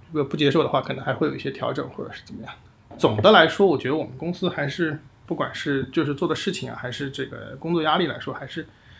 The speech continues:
呃，不会那么强啊。但是，但是相对来说还是比较，比较有趣的，或者说做的事情还是比较正向的。对人的锻炼来说吧，就是如果，呃，反正我，我这么多年我的倒是什么都做了，而且我也一直没走。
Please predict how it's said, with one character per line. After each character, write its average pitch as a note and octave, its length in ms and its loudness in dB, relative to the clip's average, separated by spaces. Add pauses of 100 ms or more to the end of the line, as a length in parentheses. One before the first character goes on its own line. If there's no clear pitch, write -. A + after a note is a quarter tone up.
(200)
呃， D#3+ 100 -14 (100)
不 D#3+ 100 -2
会 A#3 120 4
那 D4 100 10
么 F#3 120 4
强 - 280 -6
啊。 - 160 -12
但 D#3 140 -2
是， D3+ 180 0
但 F3 140 2
是 D#3+ 80 -2
相 F3 120 0
对 E3+ 100 0
来 C#3+ 80 -4
说 D3 120 -6
还 D3 80 -4
是 E3+ 100 -8
比 E3 100 -8
较， D#3 240 0
比 C#3 140 -14
较 F3 120 4
有 E3+ 120 2
趣 - 180 -6
的， - 80 -6
或 D3 120 -6
者 - 60 -8
说 C#3+ 80 -6
做 D3+ 140 -4
的 C#3 80 -6
事 - 100 -10
情 D3+ 100 -10
还 - 100 -16
是 D#3+ 100 -10
比 D#3 100 -14
较 C3+ 240 -4 (760)
正 E3+ 180 2
向 B2 220 -2
的。 - 60 -16 (200)
对 A3+ 180 6
人 C#3 140 4
的 G3 100 6
锻 B3+ 140 6
炼 A3+ 120 4
来 C#3 120 -2
说 - 100 -10
吧， C#3 80 -8
就 G3 140 -4
是 F3+ 60 -2
如 E3+ 120 -2
果， G3+ 180 4 (500)
呃， - 180 -10
反 D3+ 160 -2
正 G3 100 8
我， D3+ 220 6
我 C#3+ 100 4
这 C#3 100 0
么 F#3+ 80 2
多 F3 100 4
年 D#3 180 -2
我 C3 120 -4
的 D3 160 0 (140)
倒 F3+ 100 4
是 D#3+ 60 0
什 D3+ 100 -10
么 C#3+ 140 -12
都 F#3 100 -8
做 F#3 300 -2 (560)
了， - 100 -10
而 F#3 80 -2
且 E3+ 120 4
我 D#3+ 120 8
也 E3 80 8
一 E3+ 60 2
直 D3+ 100 -2
没 D#3 140 4
走。 - 240 -6